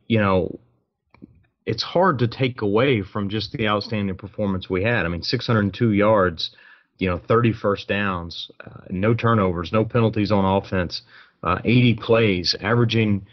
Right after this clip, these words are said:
uh, you know, seven and a half yards per play,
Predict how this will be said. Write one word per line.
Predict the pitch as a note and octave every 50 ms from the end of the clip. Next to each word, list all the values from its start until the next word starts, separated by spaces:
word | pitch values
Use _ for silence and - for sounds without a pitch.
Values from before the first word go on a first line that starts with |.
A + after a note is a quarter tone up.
| _ _ _ _ -
uh, | - F#2 F#2 F#2 F2 E2+ D#2+
you | C2+ G2+ G2+
know, | F#2+ F2+
seven | - - B2 A#2+ A#2 B2 A#2
and | A2+ G#2+
a | G#2
half | G#2 G#2+ G#2 G#2 - -
yards | A2 G#2 G#2+ G#2+ G2+ - -
per | - - - G2+ F#2
play, | - - - - A2 G#2+ A2+ C#3 B2+ G2+ F#2 F2 E2 E2+